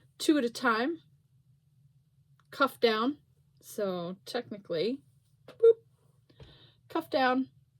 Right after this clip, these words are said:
The <laughs> blueberry waffle pattern. That's what this is.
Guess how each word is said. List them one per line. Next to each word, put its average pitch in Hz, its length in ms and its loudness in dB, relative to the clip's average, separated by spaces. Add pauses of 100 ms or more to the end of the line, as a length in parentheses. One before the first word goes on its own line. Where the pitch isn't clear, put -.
(420)
The 220 500 -2
<laughs> - 60 -20
blueberry 226 1080 6
waffle 196 340 4
pattern. 214 440 -2 (960)
That's - 140 -20
what - 140 -20
this 196 200 -10
is. 226 360 -2